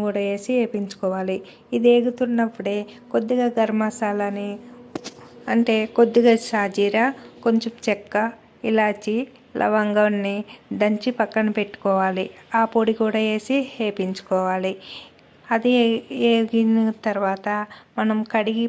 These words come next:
పక్కన పెట్టుకున్న బాస్మతి బియ్యాన్ని వేసి ఒక్కసారి ఇలా వేపించుకోవాలి. ఈ వాటర్ అంతా పోయేటంత వరకు కొద్దిగా వేపించుకోవాలి. మరీ ఎక్కువ వేపించుకోవాల్సిన అవసరం లేదు.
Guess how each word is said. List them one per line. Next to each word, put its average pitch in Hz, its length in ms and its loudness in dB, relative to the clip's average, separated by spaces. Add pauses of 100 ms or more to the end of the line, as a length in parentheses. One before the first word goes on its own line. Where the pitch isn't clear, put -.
పక్కన 226 260 -2 (100)
పెట్టుకున్న 208 400 -6 (160)
బాస్మతి 220 560 -2
బియ్యాన్ని 196 480 -4
వేసి 196 280 -6 (460)
ఒక్కసారి 214 840 -2 (440)
ఇలా 220 260 2
వేపించుకోవాలి. 196 920 -2 (100)
ఈ 233 40 2
వాటర్ 226 500 2 (160)
అంతా 208 320 -2 (560)
పోయేటంత 220 580 0
వరకు 202 380 -2 (400)
కొద్దిగా 240 440 0 (100)
వేపించుకోవాలి. 202 800 -2 (120)
మరీ 202 180 0 (160)
ఎక్కువ 233 280 -2 (220)
వేపించుకోవాల్సిన 214 920 0 (100)
అవసరం 202 360 -4 (140)
లేదు. 185 240 -4